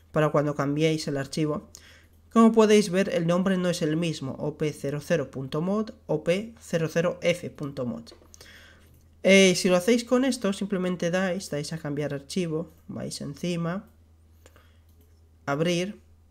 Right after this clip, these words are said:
y como veis no se va a cambiar el nombre del archivo, ¿vale? Simplemente te lo va a sustituir uno por otro, pero se queda el nombre.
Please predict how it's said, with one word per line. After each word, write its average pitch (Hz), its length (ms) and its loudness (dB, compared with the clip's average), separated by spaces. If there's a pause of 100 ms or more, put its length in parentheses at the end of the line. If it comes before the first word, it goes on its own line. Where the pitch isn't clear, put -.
(340)
y 214 140 -2
como 214 200 6
veis 202 220 4
no 190 120 0
se 190 120 -2
va 180 80 2
a 175 60 -2
cambiar 165 300 2
el 160 120 2
nombre 160 260 2
del 151 140 2
archivo, 127 420 -4
¿vale? 139 180 -4
Simplemente 156 460 -4
te 165 120 -2
lo 135 100 0
va 147 80 0
a 151 80 -2
sustituir 156 540 -6
uno 147 180 -4
por 151 100 -2
otro, 160 240 -4
pero 156 160 -8
se 147 140 -12
queda 156 220 -2
el 143 120 -2
nombre. - 400 -8